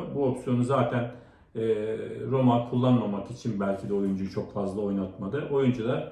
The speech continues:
yeteri kadar performans gösteremedi. Paris Saint-Germain cephesi de yaz transfer döneminde bu oyuncuyu elinden çıkarmak istiyor. E,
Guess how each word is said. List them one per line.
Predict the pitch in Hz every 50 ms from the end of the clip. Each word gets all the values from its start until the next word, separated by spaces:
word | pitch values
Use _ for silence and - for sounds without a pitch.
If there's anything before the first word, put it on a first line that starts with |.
| - -
yeteri | 123 120 127 131 113 98 -
kadar | 95 92 113 127 - -
performans | - - - - - 104 98 113 147 151 151 147
gösteremedi. | 135 120 123 - 123 107 101 95 92 90 87 - - - - - - - - -
Paris | 135 135 143 147
Saint-Germain | - - 147 139 139 127 131 139 131 127 127 123 120
cephesi | - 131 123 - 147 - - 117 98
de | 120 151 156 - - - - - - - - -
yaz | - - - - -
transfer | - 135 123 110 - - 120 110 104 104
döneminde | 127 120 107 98 92 92 98 127 139 147
bu | 147
oyuncuyu | 127 107 101 101 101 104 135 147 110
elinden | 110 113 110 113 131 143 151
çıkarmak | 147 - - 127 117 113 113 107 101 -
istiyor. | - - - - - 120 135 - 190 - - - - - - - - - _ _
E, | -